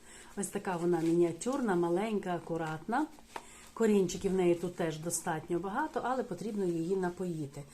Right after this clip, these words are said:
І теж молоденький листочок, який тільки, бачиш, нарос-, бачите, наростає, бо ці мають сліди обробки, на цих листочках є білі плямочки, а цей листочок наріс чистенький, акуратний, тоненький. І там вже є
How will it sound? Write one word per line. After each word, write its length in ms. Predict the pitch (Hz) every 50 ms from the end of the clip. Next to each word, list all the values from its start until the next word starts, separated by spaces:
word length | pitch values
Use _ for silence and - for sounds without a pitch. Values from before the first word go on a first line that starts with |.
| - - - - - -
І 80 | 254 247
теж 320 | 247 - 233 247 247 -
молоденький 600 | 208 190 180 180 170 180 185 185 180 175 - 175
листочок, 540 | 170 170 165 - - 208 254 247 285 - -
який 200 | 170 - 175 160
тільки, 320 | - - 208 214 202 196
бачиш, 360 | 170 170 175 175 175 175 -
нарос-, 280 | 180 175 175 175 170 - -
бачите, 340 | - 202 202 - - - 165
наростає, 640 | 165 165 165 170 170 - - - 175 156 147 147 156
бо 120 | 156 170
ці 240 | 160 165 - 196 180
мають 440 | 180 175 170 165 156 156 151 - - - - - - - - - - - - - - - - - - - - - - - - - -
сліди 380 | - - - 202 208 180 180 175
обробки, 580 | 175 175 175 202 226 285 339 - - - 190
на 100 | 175 165
цих 220 | 160 165 175 160 -
листочках 640 | 165 156 - - 175 156 - - - 165 - - -
є 80 | 156
білі 280 | 151 156 170 160 156 151
плямочки, 580 | 147 - 165 156 151 151 147 143 - - - -
а 100 | - 151
цей 200 | - - 240 277
листочок 520 | 277 226 175 - - 247 240 - - -
наріс 440 | 185 165 165 175 208 233 - - - - -
чистенький, 640 | - - - - - - 214 226 233 220 226 240 240 -
акуратний, 580 | - 156 - - 160 165 180 180 - 202 180
тоненький. 540 | 175 - 175 165 151 147 147 147 143 151 170
І 180 | 175 240 262 -
там 240 | - 185 190 214
вже 160 | 214 185 180 160
є 220 | 156 156 180 180